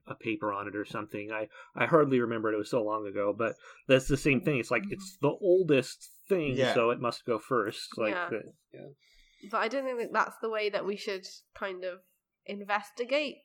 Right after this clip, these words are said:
Speaker 2: literature or appreciate literature, even.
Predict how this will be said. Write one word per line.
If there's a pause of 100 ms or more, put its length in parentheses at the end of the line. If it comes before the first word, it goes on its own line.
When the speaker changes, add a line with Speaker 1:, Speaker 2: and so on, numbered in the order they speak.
Speaker 2:
literature
or
appreciate
literature,
even.